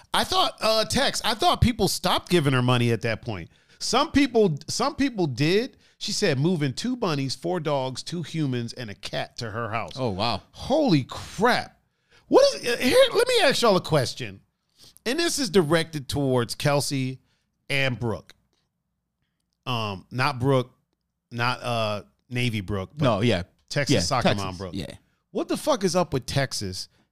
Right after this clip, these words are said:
Speaker 1: and people having all these damn pets? <laughs> Because Kelsey's got, so you're moving two more bunnies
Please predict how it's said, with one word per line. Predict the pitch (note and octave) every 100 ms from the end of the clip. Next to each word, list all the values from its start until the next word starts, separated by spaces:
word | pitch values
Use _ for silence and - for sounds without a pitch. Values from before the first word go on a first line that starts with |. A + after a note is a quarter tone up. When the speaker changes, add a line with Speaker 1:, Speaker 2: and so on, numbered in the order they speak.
| _ -
Speaker 1:
and | A#2+
people | D3+ D3
having | B2+ C3 A#2
all | A#2+
these | A#2 A2
damn | A#2 G#2
pets? | F#2 A2 E2+ - - _ _ _ - - - C3 - -
<laughs> | A#3 G#3 - _ _
Because | G#3 - G#3 G3
Kelsey's | F#3+ C4 D#4+ D#4 C4+
got, | A3+ G#3 F#3+ E3+ _ _ _ _ _ _ _ _ _
so | D#3 A3
you're | G#3 C4
moving | C#4+ C#4 A3+ G#3 F#3 E3+ D3 -
two | - C4 C#4+
more | D4 C#4+ D#4
bunnies | D#4 E4 E4+ F#4 F4+